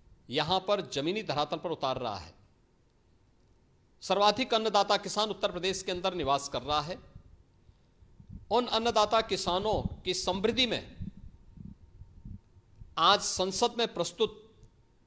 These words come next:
आम बजट बड़ी भूमिका का निर्वहन करने वाला है। युवाओं के लिए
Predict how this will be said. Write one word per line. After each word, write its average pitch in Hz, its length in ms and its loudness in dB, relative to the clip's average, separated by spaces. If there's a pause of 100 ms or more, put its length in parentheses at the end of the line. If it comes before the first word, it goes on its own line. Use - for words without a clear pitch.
(840)
आम 196 280 6
बजट 196 360 2 (2250)
बड़ी 226 200 6
भूमिका 202 420 4
का 196 140 4
निर्वहन 185 440 0
करने 170 300 0
वाला 139 280 2
है। 101 200 -8 (1500)
युवाओं 202 540 6
के 247 180 6
लिए 254 240 6